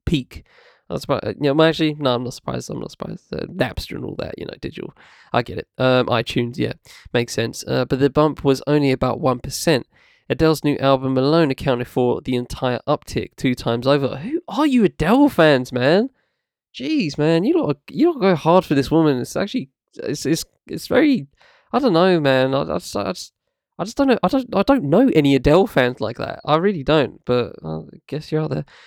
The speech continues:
Uh, accounted for the entire uptick two times over. Up until then, uh, C D sales had fallen for twenty straight years, from an inflation-adjusted nineteen point nine billion, uh, dollars in twenty, two thousand to four hundred eighty-three point three million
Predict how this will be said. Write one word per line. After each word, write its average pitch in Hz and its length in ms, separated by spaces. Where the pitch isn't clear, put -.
Uh, 131 340
accounted 147 340
for 143 120
the 139 80
entire 135 320
uptick 127 280
two - 140
times 131 300
over. 180 240
Up 165 120
until 165 240
then, 151 480
uh, 131 160
C 139 180
D 139 340
sales 127 380
had 127 160
fallen 151 440
for 131 160
twenty 127 340
straight - 360
years, 165 320
from 127 220
an 123 60
inflation-adjusted 127 840
nineteen 123 480
point - 300
nine 143 320
billion, 131 460
uh, 120 160
dollars 123 320
in 123 80
twenty, 120 300
two 123 160
thousand 156 460
to 127 200
four 127 300
hundred 123 340
eighty-three 120 440
point - 280
three 120 240
million 147 400